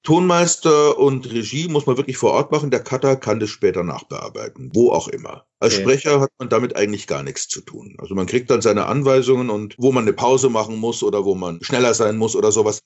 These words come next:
Speaker 1: Das muss man dann umsetzen, vorzugsweise ohne einen Ausdruck zu verlieren. Aber sonst hat man mit der Technik nichts zu tun, es sei denn, man interessiert sich dafür und sitzt mal irgendwie hinten und sagt irgendwie, ah, so kommt das hier hinten an, was wir da vorne machen.
Speaker 2: Hm.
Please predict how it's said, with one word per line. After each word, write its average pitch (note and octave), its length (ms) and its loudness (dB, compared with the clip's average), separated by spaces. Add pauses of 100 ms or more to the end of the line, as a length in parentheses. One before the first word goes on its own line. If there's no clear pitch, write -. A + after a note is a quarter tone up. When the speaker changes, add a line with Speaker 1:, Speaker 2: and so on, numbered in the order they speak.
Speaker 1:
Das C3+ 140 0
muss C3+ 120 -2
man B2+ 100 0
dann F2 120 -4
umsetzen, D3 500 0
vorzugsweise A2+ 640 0
ohne G#2+ 160 -2
einen F2 100 -6
Ausdruck A#2+ 400 -4
zu - 80 -4
verlieren. G#2 460 2
Aber G#2+ 240 4
sonst G#2+ 240 -4
hat A#2+ 100 -8
man G#2+ 80 -4
mit G#2 80 -6
der F#2+ 120 0
Technik G#2 340 -4
nichts G#2+ 180 -6
zu - 140 -4
tun, A2+ 160 -2
es - 120 -2
sei E2+ 160 2
denn, G2 160 2
man F2 140 -2
interessiert - 540 -6
sich - 180 -8
dafür - 380 -6
und D#2+ 340 -4
sitzt - 320 0
mal G#2+ 160 2
irgendwie G#2+ 300 0
hinten C3 260 0
und G#2 160 0
sagt G#2 240 -2
irgendwie, G#2 220 -2
ah, F#2+ 160 0
so G2+ 200 0
kommt G#2 360 -2
das G#2+ 160 2
hier G2+ 180 2
hinten G#2+ 320 -2
an, G2+ 260 0
was F2 160 0
wir F#2+ 100 4
da E2 100 0
vorne D2 280 -2
machen. B1 320 -8 (120)
Speaker 2:
Hm. G2+ 300 -12